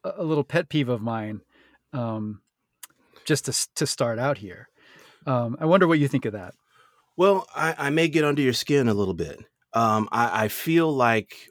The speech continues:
Speaker 2: what you're saying with regards, uh, to touch is spot on. Um,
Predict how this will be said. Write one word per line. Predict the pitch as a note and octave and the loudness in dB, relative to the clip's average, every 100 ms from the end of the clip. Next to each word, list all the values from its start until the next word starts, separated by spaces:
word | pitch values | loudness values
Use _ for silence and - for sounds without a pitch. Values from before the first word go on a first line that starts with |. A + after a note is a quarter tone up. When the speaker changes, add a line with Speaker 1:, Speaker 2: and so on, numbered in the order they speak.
| _ | _
Speaker 2:
what | A2 A#2 | -4 -2
you're | A2 | -2
saying | G#2 - A2+ A2 G#2 | -4 -2 0 0 0
with | F#2 - | 0 -4
regards, | F2+ G2 F#2+ F2+ D#2+ - - _ _ _ _ | -2 0 0 -2 -6 -10 -12 _ _ _ _
uh, | F2+ F2+ E2 | 0 0 0
to | - | -6
touch | - - B2+ D#2 - - - _ _ _ _ _ _ | -8 0 2 2 -6 -8 -12 _ _ _ _ _ _
is | C#3+ B2 | 2 4
spot | - G#2 F#2 | 4 4 4
on. | F2 D2+ - _ _ _ _ - | 0 -6 -14 _ _ _ _ -2
Um, | A2+ G#2+ G#2 G2+ | 0 2 0 -2